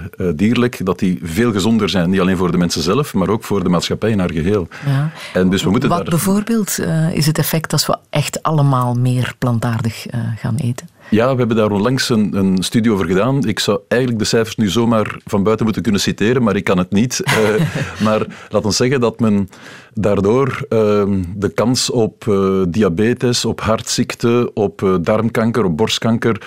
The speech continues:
Speaker 1: al die kansen met, eh, twintig, dertig procent kan verminderen door, door gezonder te eten. Eh, en door dus meer plantaardig. En, ehm, ja, daarom dat ik het zelf eigenlijk ook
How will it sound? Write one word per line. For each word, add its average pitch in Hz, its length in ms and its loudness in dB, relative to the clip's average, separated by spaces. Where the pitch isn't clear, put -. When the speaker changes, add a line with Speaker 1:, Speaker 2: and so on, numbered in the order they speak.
Speaker 1:
al 113 200 2
die 110 100 2
kansen 113 540 2
met, 98 220 -2
eh, 92 260 2
twintig, 110 340 0
dertig 101 300 -2
procent 107 320 -2
kan 92 160 0
verminderen 90 560 2
door, 92 320 0
door 92 200 0
gezonder 92 380 0
te - 140 -4
eten. 98 280 0
Eh, 95 420 2
en 107 240 0
door 95 200 0
dus 98 200 -2
meer 113 280 0
plantaardig. 95 720 -2
En, 95 280 2
ehm, 90 440 2
ja, 92 220 0
daarom 110 200 0
dat 127 140 0
ik 107 80 -2
het - 80 -8
zelf 113 160 0
eigenlijk 110 320 0
ook 123 180 -2